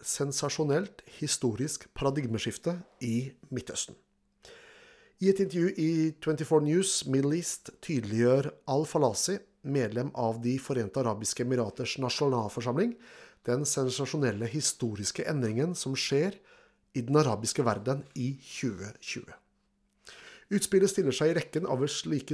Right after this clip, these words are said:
utspill fra de arabiske gulfnasjonene, inkludert Saudi-Arabia. Denne uken slo man fast at palestina-arabernes lede-, ledelse må tenke utenfor boksen sin for å oppnå fred,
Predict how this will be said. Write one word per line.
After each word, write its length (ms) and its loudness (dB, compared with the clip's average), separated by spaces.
utspill 480 -2
fra 160 -2
de 80 4
arabiske 560 0
gulfnasjonene, 840 -2
inkludert 640 0
Saudi-Arabia. 640 -6
Denne 240 10
uken 240 6
slo 160 -2
man 160 2
fast 300 -2
at 100 -8
palestina-arabernes 1120 2
lede-, 540 2
ledelse 560 2
må 320 2
tenke 380 -4
utenfor 480 -4
boksen 460 0
sin 240 -4
for 220 -2
å 100 -14
oppnå 240 -6
fred, 320 -4